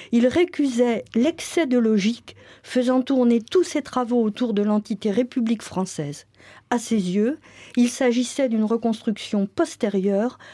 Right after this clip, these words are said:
dans laquelle il ne se reconnaissait pas. Son apport méthodologique,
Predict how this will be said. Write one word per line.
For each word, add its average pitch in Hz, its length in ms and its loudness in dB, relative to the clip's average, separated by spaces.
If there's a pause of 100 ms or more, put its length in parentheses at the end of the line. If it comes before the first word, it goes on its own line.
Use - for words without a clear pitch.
(120)
dans 233 200 2
laquelle 269 580 0
il 233 160 4
ne 214 80 2
se 202 160 -4
reconnaissait 254 640 0
pas. - 280 -10 (640)
Son 277 260 0
apport 247 380 0
méthodologique, 247 1000 2